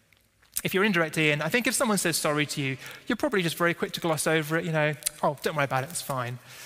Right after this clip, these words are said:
Uh, but then you stew on it, and the resentments, they kind of sit there on the back burner, and you don't really deal with them. Maybe you store it up as ammunition for when you want to have a go at that person in the future. Uh,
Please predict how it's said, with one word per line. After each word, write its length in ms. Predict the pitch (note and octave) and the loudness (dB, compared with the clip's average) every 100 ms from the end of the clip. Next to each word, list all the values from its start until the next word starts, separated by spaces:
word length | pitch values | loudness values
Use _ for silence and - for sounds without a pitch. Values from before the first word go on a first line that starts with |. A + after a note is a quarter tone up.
| - - - | -18 -20 -6
Uh, 300 | B2+ A#2+ B2 - | -2 -2 -2 -4
but 100 | D3+ | -6
then 120 | D3+ | -4
you 60 | |
stew 320 | C3 - C4 - | -6 -6 -4 -4
on 100 | C#3+ | -4
it, 160 | - - - _ _ _ - | -10 -18 -20 _ _ _ -12
and 100 | D3+ | -10
the 60 | |
resentments, 440 | D3+ D3+ G3 F#3+ D3 | -6 -4 -4 -4 -10
they 100 | D3 | -10
kind 140 | D#3+ | -10
of 60 | C#3 | -10
sit 240 | - - | -8 -8
there 160 | D3+ C3+ | -4 -4
on 120 | C3+ | -4
the 60 | C3+ | -2
back 260 | E3 - | -4 -4
burner, 260 | C#3+ C3+ B2+ | -4 -4 -4
and 180 | A#2+ C3 | -6 -6
you 60 | |
don't 120 | F#3 | -6
really 120 | F#3+ C#3+ | -6 -4
deal 260 | D3 D3+ | -2 -2
with 200 | C3+ B2 | -2 -8
them. 260 | - D#3 C3+ - - _ - - _ _ - - | -12 -12 -12 -16 -20 _ -20 -20 _ _ -20 -14
Maybe 200 | F3+ E3 | -10 -6
you 60 | D#3 | -6
store 340 | - - E3+ | -6 0 0
it 60 | D#3 | 2
up 160 | F3 | 0
as 100 | D#3 | 2
ammunition 540 | D#3+ D#3+ E3 F#3 - C3 | 2 4 2 2 0 -4
for 120 | D3+ | -4
when 140 | D3+ | -2
you 60 | D3+ | 0
want 100 | D3+ | -2
to 40 | |
have 100 | D3+ | -2
a 40 | D3+ | 0
go 160 | D#3 | 0
at 60 | D#3+ | 2
that 160 | C#3+ C3 | -2 -4
person 300 | D3 C#3 C#3+ | -6 -4 -4
in 80 | |
the 60 | D3 | -6
future. 500 | C#3+ E3+ - - B2+ - _ _ _ _ _ - _ _ _ _ _ - | -4 -6 -6 -10 -14 -18 _ _ _ _ _ -20 _ _ _ _ _ -20
Uh, 100 | - | -20